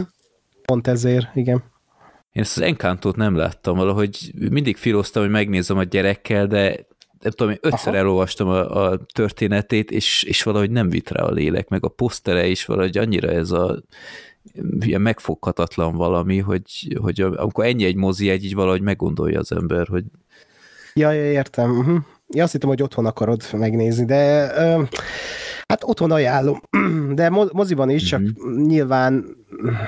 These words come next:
Speaker 1: egy, ez, ez is egy, ugye egy, egy, egy, egy, egy, ö,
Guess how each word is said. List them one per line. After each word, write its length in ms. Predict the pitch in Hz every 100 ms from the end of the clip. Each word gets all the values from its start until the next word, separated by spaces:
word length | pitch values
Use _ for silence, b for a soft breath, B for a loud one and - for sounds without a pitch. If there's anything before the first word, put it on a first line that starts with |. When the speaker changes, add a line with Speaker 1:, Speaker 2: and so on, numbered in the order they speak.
| B
Speaker 1:
egy, 380 | - 139 143 143
ez, 260 | 151 165 170
ez 160 | 175
is 120 | 156
egy, 240 | 160 139 -
ugye 180 | 139 139
egy, 180 | 131 131
egy, 160 | 131
egy, 160 | 123 127
egy, 120 | 123 123
egy, 260 | 117 120
ö, 240 | 120 120